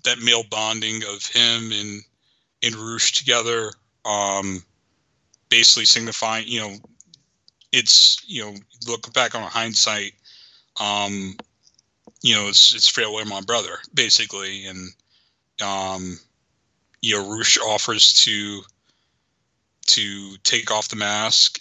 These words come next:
and he, he hold, he, he, he stops him,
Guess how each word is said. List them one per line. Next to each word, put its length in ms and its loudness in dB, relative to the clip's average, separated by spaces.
and 140 -4
he, 520 -8
he 180 -8
hold, 440 -4
he, 280 -4
he, 500 -8
he 140 -10
stops 500 6
him, 260 -4